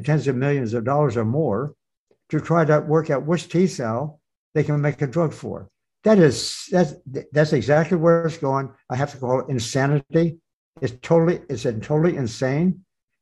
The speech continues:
because how can we work out to find out one T cell out of three hundred or whatever the number turns out to be,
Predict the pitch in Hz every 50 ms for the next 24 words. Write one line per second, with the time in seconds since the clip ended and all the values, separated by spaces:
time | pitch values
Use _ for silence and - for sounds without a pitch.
0 | _ _ 165 151 165 160 151 156 196 226 214 214 190 156 147 151 165 165 165 151
1 | 151 156 156 151 151 156 147 139 135 - - - _ _ _ _ _ _ - -
2 | - 151 147 139 127 127 120 107 - 120 135 196 233 208 190 - - 214 208 160
3 | - 123 110 123 147 143 139 139 135 131 117 - - - 123 120 113 117 135 147
4 | 151 123 98 104 104 113 131 127 127 98 95 107 98 110 113 120 135 110 87 80
5 | - - 127 120 101 110 110 98 - - 92 90 135 180 151 95